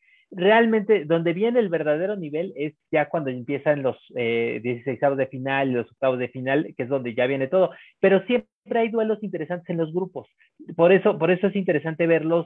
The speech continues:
desde un inicio para ver cómo se forjan un poco las ciertas rivalidades, ciertas situaciones, pero no, no se me hacen desbalanceados. Lo que creo yo es que el mercado, el mercado europeo fue tan volátil y hubo tantas sorpresas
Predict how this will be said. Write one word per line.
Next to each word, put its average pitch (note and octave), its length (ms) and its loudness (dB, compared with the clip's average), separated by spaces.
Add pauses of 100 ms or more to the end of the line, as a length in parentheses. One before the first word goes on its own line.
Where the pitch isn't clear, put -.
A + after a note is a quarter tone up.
desde C#3+ 280 -2
un E3+ 120 -4
inicio E3+ 280 -6
para C#3 160 0
ver D#3+ 180 -2
cómo E3 280 -8
se D3 80 -8 (100)
forjan E3+ 600 2
un D3+ 140 -6
poco D#3 260 -2
las C3+ 220 0
ciertas D3 260 0
rivalidades, C3+ 840 2 (400)
ciertas D3+ 320 0
situaciones, D#3+ 720 -2 (800)
pero A3 380 8
no, B3 180 6
no C#4+ 220 6
se D#4 80 4
me B3+ 100 4
hacen A#3+ 220 0
desbalanceados. E3+ 800 0
Lo D#3 240 -4
que E3+ 160 -4
creo A3 320 4
yo G3 320 0
es F#3 100 -2 (140)
que F3+ 340 -2 (460)
el E3+ 140 2
mercado, F#3 960 -2
el D3+ 160 -6
mercado F#3+ 300 -2
europeo F3+ 320 -2
fue F3+ 100 -6
tan F3+ 240 -4
volátil E3 600 -2
y D#3 160 -2
hubo F3+ 260 2
tantas F#3+ 380 -6
sorpresas D3+ 520 -2